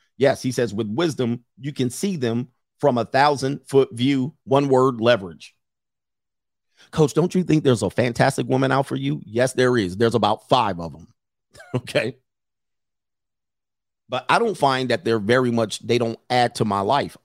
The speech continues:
I find that I add may-, way more to their life than they can ever l-, add to me.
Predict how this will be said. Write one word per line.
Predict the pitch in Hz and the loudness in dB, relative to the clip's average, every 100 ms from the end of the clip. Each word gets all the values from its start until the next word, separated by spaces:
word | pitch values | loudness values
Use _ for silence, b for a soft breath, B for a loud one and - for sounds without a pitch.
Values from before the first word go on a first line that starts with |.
| _ | _
I | 123 190 | 0 2
find | 196 135 127 120 | 0 -2 -2 0
that | 120 | 2
I | 123 - | 2 2
add | 123 123 | 2 2
may-, | 107 123 151 151 | 2 2 2 0
way | 135 143 165 | 2 4 4
more | 156 151 | 4 2
to | 127 127 | 2 4
their | 143 | 4
life | 143 143 139 | 4 2 2
than | 107 | -2
they | 117 | -4
can | 120 107 | -4 -2
ever | 107 101 | -2 -4
l-, | 92 - | -6 -4
add | 104 90 | -4 -4
to | 87 | -8
me. | 82 71 | -10 -12